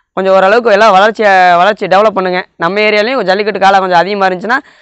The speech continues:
நமக்கும், நமக்கு, நம்ம ஏரியாலையும் ஜல்லிக்கட்டு நடத்துவாங்க, நமக்கு கொஞ்சம் இன்ட்ரெஸ்டா இருக்கும். நம்ம மாவட்டத்துல நடத்தும் போது வெளி மாவட்டத்துல இருந்து இங்க வந்து நடத்தி பார்த்தது, "ஓ, நம்ம மாட்டுல நெ-, நம்ம இங்க நல்லா ஜல்லிக்கட்டு நடக்குது", அது இங்க பார்த்து கொஞ்சம் நல்லா பழகிக்குவாங்க. இந்த ஏரியால மாடு எப்பயுமே தொள்ளாயிரம் மாடாட்ட அவுத்துறாங்க,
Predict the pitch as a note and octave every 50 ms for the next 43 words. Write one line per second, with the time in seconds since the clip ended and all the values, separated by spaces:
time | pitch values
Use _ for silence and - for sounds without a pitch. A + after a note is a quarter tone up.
0 | _ _ _ - A3 A#3+ B3+ C4 A#3 C4+ C4+ C4 B3+ B3+ B3 A#3+ A#3+ A#3+ A#3 A3+
1 | A3+ A3 A3+ A#3 A#3 A3+ A3+ A3+ A#3+ B3+ A#3 G#3+ G#3+ A3 A3+ G#3 G#3+ G3+ F#3+ G#3+
2 | G#3 G3+ G#3+ A#3 A#3 G#3+ G#3+ A3+ A3+ G#3 A3 G#3+ G#3 G3+ G3 A3+ G3 - G#3+ G3
3 | G3 A3+ B3 - G3+ G3 G#3 A3+ A#3+ A#3+ A#3+ A3+ A3 A3 A3 A3+ G#3+ A3 G#3+ G#3
4 | G#3 G#3 G#3 A#3+ B3+ A3+ G#3 A3 A3 A3 G#3+ G#3+ G3+ G3+ A3+ A3 A3 G#3 G3 G3+
5 | G#3+ G#3 G3 G3+ G3+ G#3+ G#3 - G3+ G3+ G3 F#3+ F#3+ G#3+ B3+ C4 - _ _ _
6 | _ - F#3 G3+ G3+ G3 G3 G3 G3 G3+ G3 G#3+ G#3 G3 F#3+ F#3+ F#3 F#3 F#3 G3
7 | G3 G3 F#3+ F#3 F#3+ F#3+ G3+ G3 F#3+ F#3+ G3+ G#3 F#3+ E3 F#3 F#3+ G3 G3 G3 F#3
8 | F3+ F3+ F#3 F3 E3 F#3+ F#3+ D#3+ C3 - _ _ _ - F3+ A3 C4 C4+ B3+ A#3+
9 | A#3+ G#3 A#3+ B3 A#3+ B3+ A#3 A#3+ A3+ G#3 G#3 A3+ A3+ G#3+ G3 F#3 G#3 A3 G3 G3
10 | F#3+ F#3 F3+ F3+ F#3 - _ _ _ _ _ F#3+ G#3+ A3+ A3 A3+ B3 C4 C#4 C#4
11 | C4+ C4+ B3 A3+ A3 A#3+ B3+ B3 A#3+ A3 - A#3 A#3 A#3+ B3+ A#3+ - G3+ G#3+ A3+
12 | A#3 A3+ G#3+ A3 A#3 A#3+ A#3+ G#3+ G3+ G#3 G3+ G#3 G#3 G3 F#3+ F#3